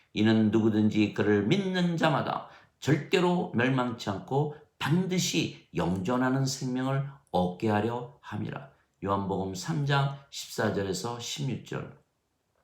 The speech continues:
진실로 진실로 내가 네게 이르노니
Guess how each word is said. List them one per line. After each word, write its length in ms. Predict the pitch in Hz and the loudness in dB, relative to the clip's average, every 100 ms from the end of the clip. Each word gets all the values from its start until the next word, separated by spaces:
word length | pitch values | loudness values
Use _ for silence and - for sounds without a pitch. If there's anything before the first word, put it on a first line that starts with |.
| _ _ _ _ _ _ - - - - - | _ _ _ _ _ _ -20 -20 -20 -20 -4
진실로 720 | 113 117 113 120 120 120 120 | 0 2 2 4 8 8 6
진실로 720 | - 113 110 120 117 120 110 | 2 -2 0 0 2 4 2
내가 400 | 117 113 120 117 | 2 4 4 4
네게 400 | 160 170 170 170 | 4 4 4 4
이르노니 720 | 165 214 214 113 78 - - | 2 2 2 0 0 -4 -8